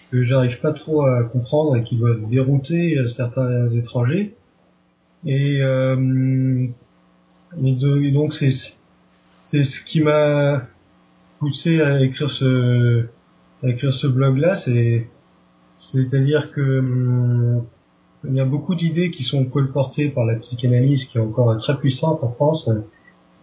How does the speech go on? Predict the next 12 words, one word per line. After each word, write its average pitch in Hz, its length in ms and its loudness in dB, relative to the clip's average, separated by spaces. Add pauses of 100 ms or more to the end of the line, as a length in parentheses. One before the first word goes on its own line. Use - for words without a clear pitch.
(120)
et 123 960 0
qui - 140 -6
me 127 100 0
semble 127 340 -2
pas 135 640 0
vraiment 135 280 0
de 127 100 0
bon 135 220 0
aloi, 135 360 0
et - 20 -4
c'est, 135 280 -4
hum, 123 500 0